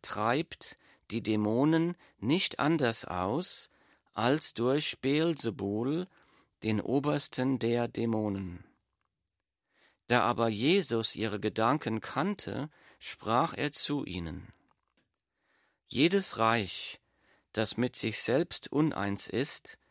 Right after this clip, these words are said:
wird verwüstet. Und keine Stadt, kein Haus, das mit sich selbst uneins ist, kann bestehen.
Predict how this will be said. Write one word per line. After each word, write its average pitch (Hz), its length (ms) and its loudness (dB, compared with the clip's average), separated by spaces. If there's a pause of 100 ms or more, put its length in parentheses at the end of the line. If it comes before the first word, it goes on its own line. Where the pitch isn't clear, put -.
(300)
wird 123 260 0
verwüstet. - 1080 -4 (720)
Und 104 180 -4
keine 170 340 2
Stadt, - 560 -2 (380)
kein 147 420 0
Haus, 117 640 -2 (400)
das 113 240 -2
mit 120 180 -2
sich - 300 0
selbst 131 440 2
uneins 104 600 0
ist, - 420 -2 (360)
kann 120 320 0
bestehen. 107 760 -4